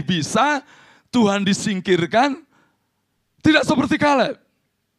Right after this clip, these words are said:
Makanya saya bilang, melangkah dan optimis, kiranya kehendak Tuhan menetapkan. Jadi struktur itu bukan, bukan mungkin ragu, tetapi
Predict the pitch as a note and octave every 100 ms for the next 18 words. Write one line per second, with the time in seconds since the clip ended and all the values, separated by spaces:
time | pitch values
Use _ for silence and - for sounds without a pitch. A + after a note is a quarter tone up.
0 | _ _ _ _ _ _ _ _ _ -
1 | D3 E3 D#3 D3+ C3+ C#3 C#3 C#3 _ _
2 | _ _ _ D3 C#3 C3 B2 A#2 A#2+ -
3 | F#3+ C#4+ - _ _ _ _ _ _ _
4 | _ _ _ _ - D3 D3+ - - _
5 | - B2 A2+ D3+ - - - _ _ _
6 | _ _ _ _ _ _ _ - C3+ C3
7 | C3+ C#3+ - B2 A#2+ A#2+ - A#2+ - A2
8 | G#2+ A2+ - - - A2+ F#3 A#3+ - -
9 | - G#3+ G3+ A3 G#3 C#4 G3 F#3+ - G3+
10 | F#3 D3 - - F#3+ - F#3 F#3 G3+ F#3
11 | - F#3 E3 F3+ F#3 F#3 - C3 F#2 _
12 | _ _ _ F3 E3 E3 D#3+ - G#3+ G#3